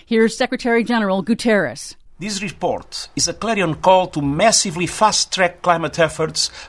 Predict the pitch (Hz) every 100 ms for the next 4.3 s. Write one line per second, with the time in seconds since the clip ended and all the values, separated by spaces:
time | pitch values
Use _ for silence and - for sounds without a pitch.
0 | - 139 - - 233 196 208 175 165 160
1 | 160 156 - - - 151 165 226 190 190
2 | - 170 - - 147 - - - - 165
3 | 156 160 151 - 175 127 127 - 113 104
4 | - 101 92